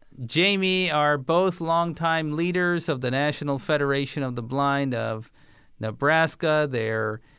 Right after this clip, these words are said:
actively working to help blind people improve their lives and making a difference there. And so congratulations to the newlywed couple.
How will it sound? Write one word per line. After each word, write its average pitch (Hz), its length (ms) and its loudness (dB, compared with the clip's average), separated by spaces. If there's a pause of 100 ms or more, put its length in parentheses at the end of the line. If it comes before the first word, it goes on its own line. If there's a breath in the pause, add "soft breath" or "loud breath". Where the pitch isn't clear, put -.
(380 soft breath)
actively 135 600 -2
working 143 540 -2
to 120 120 0
help 143 300 0
blind 143 400 0
people 143 360 -2
improve 139 520 -2
their 135 180 2
lives 135 540 0
and 113 180 -2
making 147 320 -2
a 139 60 -2
difference 135 520 -4
there. 127 380 -2
And 113 220 -4
so 113 180 -6
congratulations 147 1200 0
to - 160 -8
the 113 140 -6
newlywed 147 720 0
couple. 139 500 0